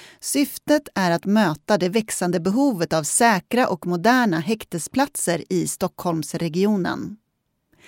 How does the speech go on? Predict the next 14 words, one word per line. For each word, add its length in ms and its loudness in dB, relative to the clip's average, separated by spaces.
Häktet 460 -2
ska 160 0
ligga 360 4
i 60 4
den 140 0
södra 420 4
delen 320 2
av 120 2
Larsbodas 960 0
företagsområde 1200 2
intill 420 0
Mathems 840 2
stora 500 0
logistikcenter. 1300 0